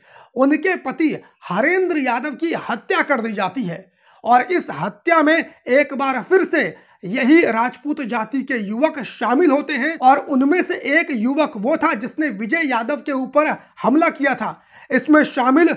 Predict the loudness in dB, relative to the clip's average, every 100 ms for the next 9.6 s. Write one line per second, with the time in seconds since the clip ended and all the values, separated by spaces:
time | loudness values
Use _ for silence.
0 | -4 -10 -4 -2 -2 -4 -6 -4 -4 -4
1 | -6 -6 -4 -4 -2 0 0 0 -2 -2
2 | -2 -2 0 0 -2 -4 _ 4 6 6
3 | 4 2 0 2 2 0 -4 _ _ -6
4 | 2 4 4 4 2 2 -2 0 2 4
5 | 2 0 2 4 4 4 2 2 2 0
6 | -4 _ _ _ 0 4 4 4 2 4
7 | 2 4 0 -2 -8 _ _ -6 0 4
8 | 6 6 2 0 -2 -6 _ 0 0 2
9 | 4 4 2 -2 0 0